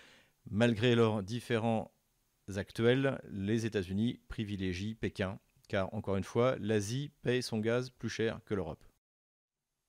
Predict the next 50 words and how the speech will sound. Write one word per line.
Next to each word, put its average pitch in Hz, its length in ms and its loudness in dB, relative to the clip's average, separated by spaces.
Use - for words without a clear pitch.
Certains 143 440 2
d'entre 123 300 2
vous 135 520 2
m'ont 117 220 4
reproché 120 640 2
ma, 120 440 6
euh, 98 300 -4
répugnance 117 680 2
à 101 80 0
parler 101 420 0
de 95 120 -4
la 101 80 0
question 101 360 -6
du 98 120 -4
covid. 90 320 -2
C'est - 100 -10
vrai 98 140 -4
que, - 60 -12
c'est, - 100 -16
encore 92 200 -4
une 95 40 -2
fois, 101 160 -4
c'est 98 80 -6
une 95 80 -4
question 101 280 -6
qui 98 120 -10
m'intéresse 92 320 -6
pas 113 140 0
beaucoup, 110 320 -4
mais 135 320 6
cependant, 123 560 2
il 127 140 4
est 117 100 6
vrai 123 240 6
que 131 360 2
cela 117 360 2
intéresse 117 480 0
beaucoup 107 320 -6
de 110 80 -4
mes 107 180 2
auditeurs, 104 460 0
donc 110 160 -4
je 117 80 0
vais 113 60 2
faire 113 200 0
un 110 80 2
petit 104 160 -8
point 110 220 -2
rapide 113 320 -2
puisque - 280 -8